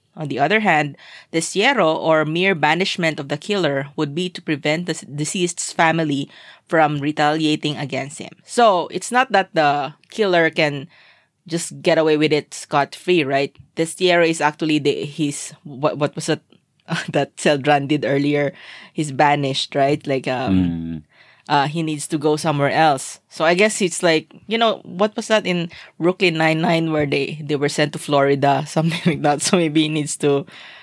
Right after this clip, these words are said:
Speaker 1: have a new identity. Maybe not. Maybe that's too much. But maybe far away,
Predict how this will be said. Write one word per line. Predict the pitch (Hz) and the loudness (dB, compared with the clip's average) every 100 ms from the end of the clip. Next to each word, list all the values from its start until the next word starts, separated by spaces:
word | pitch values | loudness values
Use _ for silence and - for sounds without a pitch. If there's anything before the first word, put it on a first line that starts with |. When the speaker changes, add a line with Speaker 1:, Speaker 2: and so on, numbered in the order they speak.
| - - | -20 -2
Speaker 1:
have | 151 131 | 0 0
a | 117 123 131 | 0 0 -2
new | 131 127 | -4 0
identity. | 143 143 165 214 226 | 2 2 2 0 0
Maybe | 220 151 127 | 2 2 0
not. | 127 - - | -4 -6 -6
Maybe | 135 127 | -4 -4
that's | 135 - | -4 -6
too | - | -6
much. | 135 131 - - - _ _ | -4 -6 -8 -12 -14 _ _
But | - | -2
maybe | 160 208 | 2 2
far | 202 160 | 4 2
away, | 147 139 135 87 | 4 4 2 2